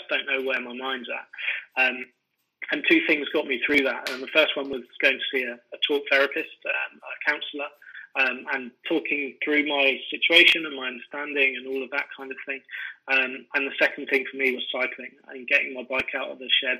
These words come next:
and, and, and going for a ride. Um, and physical activity for me was a huge,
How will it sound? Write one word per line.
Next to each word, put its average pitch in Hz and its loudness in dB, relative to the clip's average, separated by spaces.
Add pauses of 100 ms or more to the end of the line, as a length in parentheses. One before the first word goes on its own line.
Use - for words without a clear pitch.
and, 120 -12
and, 131 -16
and 127 -6
going 127 2 (160)
for 120 -14
a - -12
ride. 123 -6
Um, 123 -6 (280)
and 131 -4
physical 143 2
activity 135 4
for 135 -10
me 135 2
was 127 -4 (100)
a - 2
huge, 131 6